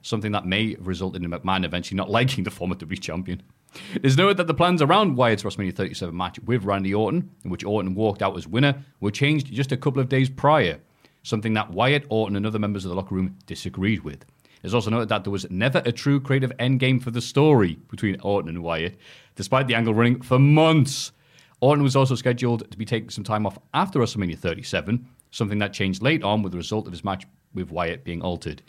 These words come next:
It ended up being Bray who would be absent from W W E T V for some time instead. If you were Bray Wyatt at that point, you just learn not to have a WrestleMania match with Randy Orton.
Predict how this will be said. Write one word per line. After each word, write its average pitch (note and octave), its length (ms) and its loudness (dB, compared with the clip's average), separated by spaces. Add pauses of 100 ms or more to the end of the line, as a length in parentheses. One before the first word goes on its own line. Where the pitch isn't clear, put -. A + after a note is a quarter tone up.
(340)
It F#2 60 -4
ended A2+ 180 2
up F#2+ 60 -12
being G#2+ 260 0
Bray A2 460 2 (100)
who F2+ 80 -4
would E2+ 100 -6
be F2+ 80 -8
absent - 260 -6
from F2 120 -10
W D#2+ 140 -10
W E2+ 80 -8
E - 40 -10
T E2+ 180 -10
V E2 180 -10
for F2 120 -14
some D#2+ 240 -10
time D2+ 240 -10
instead. D2+ 400 -8 (1200)
If A2+ 160 -6
you D#3 120 4
were D3 140 6
Bray A#2+ 300 0
Wyatt A2 280 2
at F2 120 -6
that G2+ 180 0
point, F#2 220 -2
you F2 60 -10
just F2 140 -10
learn F2+ 220 -4
not F2+ 160 -6
to F2+ 100 -10
have G2+ 120 -8
a F#2 40 -6
WrestleMania F2+ 440 -4
match D#2+ 200 -8
with F2+ 80 -8
Randy E2 220 -6
Orton. E2+ 340 -8